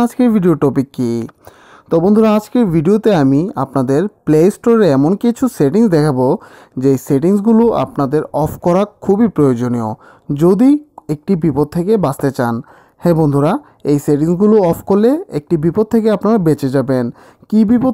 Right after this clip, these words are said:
থেকে বাঁচবেন সেটি দেখার জন্য অবশ্যই আমার এই ভিডিওটি সম্পূর্ণভাবে দেখতে হবে। তো বরাবর মতোই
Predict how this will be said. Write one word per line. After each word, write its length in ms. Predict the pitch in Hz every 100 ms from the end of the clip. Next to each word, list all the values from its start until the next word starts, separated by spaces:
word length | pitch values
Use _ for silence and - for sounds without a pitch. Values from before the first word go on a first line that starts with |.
| 254
থেকে 140 | 240 226
বাঁচবেন 320 | 226 196 240 233
সেটি 200 | - 147 175
দেখার 220 | 185 196 185
জন্য 160 | 202 214 202
অবশ্যই 280 | 147 170 220 226
আমার 120 | 220
এই 60 | 185 139
ভিডিওটি 360 | 147 151 208 254 226
সম্পূর্ণভাবে 500 | 147 139 139 160 185 175
দেখতে 200 | - 139
হবে। 220 | 123 127 120 117 - - - -
তো 60 | 147 135
বরাবর 320 | 127 127 135 147 156
মতোই 220 | 165